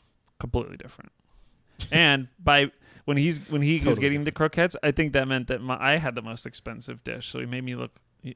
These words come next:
Speaker 1: I was the one showing my
Speaker 2: <laughs>
Speaker 1: ass. Maybe, yeah,
Speaker 2: What
Speaker 1: but it
Speaker 2: did you
Speaker 1: wasn't,
Speaker 2: get?
Speaker 1: but it wasn't that. I, I just got the burger. I got the raclette burger, no bun, which is, I
Speaker 2: Oh.
Speaker 1: know, a little, a little bit of a different experience, but it was very good. I, I ate my fill, and I wasn't hungover the next morning, which is really what counts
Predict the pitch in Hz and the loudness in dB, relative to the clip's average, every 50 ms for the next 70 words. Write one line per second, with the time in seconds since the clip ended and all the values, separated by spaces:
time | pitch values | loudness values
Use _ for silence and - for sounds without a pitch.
0 | - 131 131 143 156 147 113 123 120 113 110 110 - 123 117 110 113 113 110 110 | -2 2 4 4 4 4 4 2 2 2 2 -2 -2 -2 -2 -4 -4 -4 -6 -6
1 | 107 107 110 110 104 - - - _ _ _ _ _ _ _ _ _ _ _ - | -6 -6 -8 -8 -10 -10 -12 -14 _ _ _ _ _ _ _ _ _ _ _ -20
2 | _ _ _ _ _ _ - 156 _ - - 156 214 302 311 - _ - - 165 | _ _ _ _ _ _ -20 -20 _ -6 -6 -4 -2 -2 -4 -6 _ -8 -6 -4
3 | 147 123 120 123 131 135 131 131 113 107 107 123 131 120 120 120 123 123 117 117 | -4 -4 -2 -2 -2 0 0 0 -2 -4 -6 -6 -4 -2 -2 0 0 0 -2 -2
4 | 107 113 - - _ _ - - - 131 165 175 147 139 160 156 139 - 107 - | -6 -8 -8 -8 _ _ -20 -12 -6 -6 -4 -2 0 -2 -2 -2 -4 -10 -12 -14
5 | 113 117 113 110 113 117 110 107 _ _ _ _ - 131 135 139 - 131 127 131 | -12 -10 -8 -8 -8 -8 -10 -12 _ _ _ _ -10 -4 -4 -2 -2 -2 -2 -4
6 | 123 - - 127 127 123 - - 131 123 127 127 143 151 151 _ _ - - - | -4 -4 -4 -6 -6 -6 -6 -6 -4 -4 -4 -4 -6 -8 -8 _ _ -20 -20 -20
7 | _ - - 131 131 123 127 127 131 139 151 156 156 - - 139 123 - 120 120 | _ -8 -4 -4 -2 -2 -2 -4 -4 -4 -6 -10 -12 -14 -16 -16 -14 -12 -8 -6
8 | 123 123 131 127 120 117 123 123 120 - - 123 123 123 131 135 135 131 139 135 | -4 -2 -2 -2 -2 -2 -2 -2 -4 -4 -6 -6 -4 -2 -2 -2 -2 -2 -2 -2
9 | 123 127 123 131 120 - 139 135 - - - - 139 147 165 156 - - 214 233 | -2 -2 -4 -4 -6 -6 -10 -10 -10 -10 -10 -8 -8 -8 -8 -10 -10 -10 -10 -8
10 | 208 185 226 226 233 226 247 254 190 165 120 - - 120 120 120 - - - 127 | -6 -6 -4 -4 -4 -6 -6 -8 -8 -10 -12 -14 -12 -12 -12 -12 -12 -12 -10 -10
11 | 120 123 120 - 120 117 117 - - - 123 131 131 131 123 120 120 120 113 120 | -8 -8 -10 -10 -10 -12 -12 -12 -12 -10 -10 -8 -8 -8 -8 -8 -8 -8 -10 -10
12 | 123 110 117 120 120 120 117 117 117 117 110 - - 127 127 123 113 - - - | -12 -12 -10 -10 -10 -10 -10 -10 -10 -10 -12 -12 -12 -12 -12 -12 -12 -14 -16 -16
13 | 117 113 113 117 113 90 78 78 - - - 67 - - - | -16 -14 -12 -12 -12 -12 -14 -16 -16 -18 -18 -18 -16 -18 -20